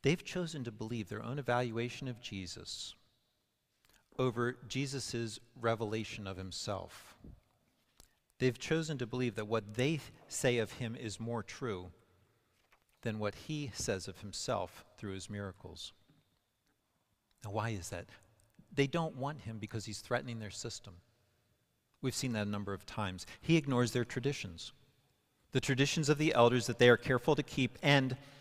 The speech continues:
that they are just as careful to make sure everybody else keeps. And so by ignoring their rules and their agenda, their program, Jesus is threatening their position.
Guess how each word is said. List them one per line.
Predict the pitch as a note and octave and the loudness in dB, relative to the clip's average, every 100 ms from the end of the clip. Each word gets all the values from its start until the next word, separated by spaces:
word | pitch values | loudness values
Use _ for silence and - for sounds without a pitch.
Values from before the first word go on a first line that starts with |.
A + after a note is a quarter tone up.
| - - - | -20 -16 0
that | A#2+ | 4
they | C3 C3+ | 8 8
are | B2 | 8
just | C3 E3 - | 6 4 4
as | B2 | 2
careful | - A#2+ A#2 | 4 2 4
to | |
make | A#2+ | 0
sure | - A#2+ | 2 4
everybody | B2 A#2 G#2+ G#2+ B2 | 4 4 2 0 6
else | C3 B2+ - - - - - | 6 6 -2 -6 -10 -20 -16
keeps. | - F2+ - - - - - _ _ _ _ _ _ _ _ _ - | -10 -10 -8 -6 -6 -8 -18 _ _ _ _ _ _ _ _ _ -6
And | B2+ | 0
so | - | 4
by | C#3 C#3+ | 8 8
ignoring | C3+ C#3 F#3 G3+ | 8 4 2 4
their | D#3+ | 2
rules | A#2 A#2+ B2+ B2 E3+ | 2 2 2 0 2
and | B2+ D#3 | 2 4
their | D#3 | 4
agenda, | C3+ A#2 A2 A2 A#2 | 4 2 2 2 2
their | A2+ A#2 A#2+ - - - - | 4 4 2 -6 -20 -20 -2
program, | D3 C3 A#2 F#2 F2+ G#2+ - - _ _ _ _ - _ _ | 2 2 4 2 0 -6 -12 -20 _ _ _ _ -20 _ _
Jesus | - G3+ A#3+ E3 | 0 2 2 0
is | A2 F#2 | 0 0
threatening | - C3 C3 B2+ A2 | -2 0 0 0 -2
their | G#2+ A#2 | 0 0
position. | - G#2 F#2 C#3+ - G2 E2 | -2 -6 -4 -4 -4 -8 -12